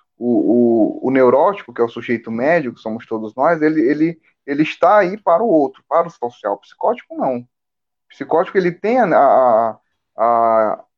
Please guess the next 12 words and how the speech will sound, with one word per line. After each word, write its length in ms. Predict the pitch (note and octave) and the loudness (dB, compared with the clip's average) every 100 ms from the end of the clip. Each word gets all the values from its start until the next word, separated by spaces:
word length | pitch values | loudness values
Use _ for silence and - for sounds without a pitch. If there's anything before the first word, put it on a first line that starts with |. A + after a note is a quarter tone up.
| _ | _
a 120 | A2+ A#2 | -8 -6
ilusão 480 | B2+ A#2+ B2 C#3+ D3 | -4 -2 0 0 2
dele 340 | C3 C#3+ E3 | 2 2 0
estruturada 680 | E3 - C#3 C3 C3+ C3 C3+ | -6 -8 -8 -2 0 2 0
como 240 | C3 B2 | -4 -2
verdade, 540 | A#2+ C3 B2 C#3 G3+ D#3+ | 0 0 2 2 2 -2
então 380 | C3+ B2 A#2 A#2 _ _ - | -6 -6 -6 -12 _ _ -6
ele 140 | B2 | -4
acredita 500 | B2 C3+ B2+ E3+ F3 | 0 0 0 -4 -6
que 80 | D3+ | -2
é 40 | |
Napoleão, 680 | C3+ B2 B2+ A#2+ A#2+ C#3+ A#3 | -4 -4 -4 -2 0 -2 -4